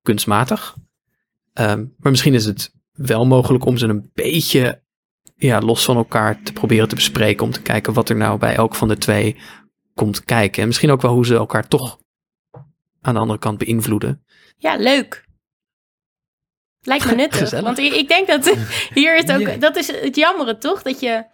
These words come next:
Speaker 2: ik denk dat die per-, het persoonlijke leftist infighting eigenlijk heel erg afleidend werkt ook vaak. Terwijl, ehm, die andere vorm die jij onderscheidt, die dan meer ideologisch en structureel van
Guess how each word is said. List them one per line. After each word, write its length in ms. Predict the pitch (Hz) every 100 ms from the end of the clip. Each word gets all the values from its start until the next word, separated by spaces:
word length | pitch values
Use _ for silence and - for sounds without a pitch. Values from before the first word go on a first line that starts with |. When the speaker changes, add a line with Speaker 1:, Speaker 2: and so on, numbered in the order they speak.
| _ - - -
Speaker 2:
ik 160 | 240
denk 140 | 262 320
dat 120 | 294
die 80 | 269
per-, 180 | - -
het 200 | 269 247
persoonlijke 640 | 277 - 320 359 320 285 262
leftist 420 | 262 269 262 -
infighting 640 | 254 277 269 247 240 240
eigenlijk 320 | - 240 262
heel 80 | 254
erg 160 | 254 -
afleidend 680 | - 262 240 240 277 262 220
werkt 340 | 196 190 185 -
ook 160 | 196
vaak. 440 | - - 190 - - _ _
Terwijl, 520 | - 233 226 226 220 _ _ _ _ _
ehm, 480 | - - 220 214 214 - - -
die 240 | - 247 -
andere 280 | 254 262
vorm 180 | 269 269
die 100 | 262
jij 120 | 262
onderscheidt, 460 | 262 262 - 262 254
die 100 | 240
dan 160 | 233 233
meer 300 | 233 226 -
ideologisch 640 | 226 220 214 226 - 233
en 100 | 226
structureel 640 | - 240 226 226 214 226
van 380 | 240 269 262 269